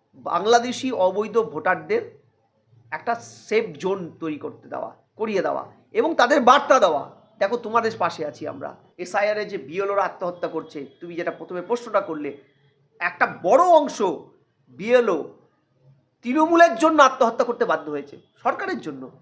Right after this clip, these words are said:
চোদ্দ বছরে কোন জাদুকাঠিতে তৃণমূল লক্ষ লক্ষ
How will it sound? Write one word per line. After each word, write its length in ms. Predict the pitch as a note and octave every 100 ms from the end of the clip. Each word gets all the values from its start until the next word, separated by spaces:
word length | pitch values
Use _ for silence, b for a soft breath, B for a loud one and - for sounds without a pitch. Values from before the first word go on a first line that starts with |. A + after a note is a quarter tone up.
| _ _ _
চোদ্দ 320 | - A#3 A3+ D4
বছরে 360 | D4 D4+ D#4
কোন 340 | D#4 A3+ E4+ G4
জাদুকাঠিতে 540 | E4 E4 D#4 D#4 D4+
তৃণমূল 540 | A3+ C#4 C4+ A3+ F3+ - _ -
লক্ষ 260 | G3 -
লক্ষ 300 | C#4+ D4+ -